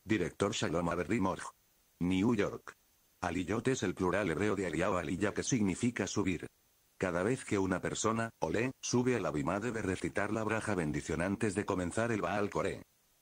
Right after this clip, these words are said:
La lectura y al cerrar la misma. Esto se hace cada vez que el Baal Coré lee la porción para Shah, correspondiente.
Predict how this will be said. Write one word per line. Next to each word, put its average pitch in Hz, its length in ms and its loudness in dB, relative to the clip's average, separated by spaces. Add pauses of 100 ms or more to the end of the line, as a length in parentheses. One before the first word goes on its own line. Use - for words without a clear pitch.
(200)
La 82 140 0
lectura 113 420 0
y 95 100 0
al 85 120 0
cerrar 92 380 -2
la 87 100 2
misma. 76 400 0 (480)
Esto 135 320 2
se 110 180 2
hace 110 200 0
cada 78 220 0
vez 90 220 0
que 107 120 2
el 90 100 0
Baal 82 280 0
Coré 80 240 0
lee 98 160 2
la 73 160 -2
porción 104 460 0
para 87 220 0
Shah, 123 320 -4 (120)
correspondiente. 87 920 0